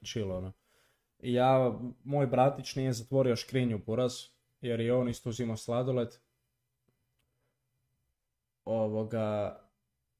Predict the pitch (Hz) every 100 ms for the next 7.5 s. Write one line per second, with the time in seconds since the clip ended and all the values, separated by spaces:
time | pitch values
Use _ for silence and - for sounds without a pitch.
0 | _ 98 107 107 110 104 101 - _ _
1 | _ _ - 82 92 98 104 104 98 98
2 | - _ _ _ _ _ _ _ _ _
3 | _ _ _ _ _ _ _ _ _ _
4 | _ _ - 117 113 110 107 107 95 -
5 | _ _ _ - 135 131 135 135 123 120
6 | 135 143 143 135 131 135 131 127 127 143
7 | 131 - 139 110